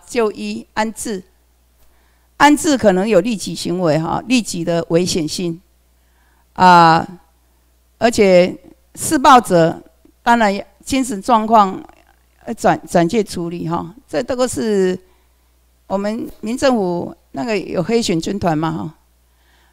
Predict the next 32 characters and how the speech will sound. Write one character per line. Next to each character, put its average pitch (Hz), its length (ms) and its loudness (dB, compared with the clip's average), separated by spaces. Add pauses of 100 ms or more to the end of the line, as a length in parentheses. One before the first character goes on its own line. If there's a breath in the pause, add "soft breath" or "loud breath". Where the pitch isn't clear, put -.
(120)
那 269 320 6
法 214 180 6
律 277 140 4
上 254 260 4
的 190 240 6
资 240 220 -4
助 208 280 -4 (280)
啊， 160 340 2 (460)
分 277 280 0
级， 175 480 -10
给 190 120 -6
他 220 120 0
分 262 200 -4
级， 160 340 -10 (460)
哦， - 200 -10
后 262 220 0
续 262 160 -4
要 247 140 4
怎 190 120 -4
么 180 120 -6
处 175 240 -4
理？ 165 200 -4 (880)
小 220 200 4
孩 254 140 6
子 240 320 -6
是 294 180 -2
要 262 160 6
分， 269 320 0 (160)
分 254 220 -2
出 247 360 -4 (480)
寄 240 220 -2
养， 170 200 0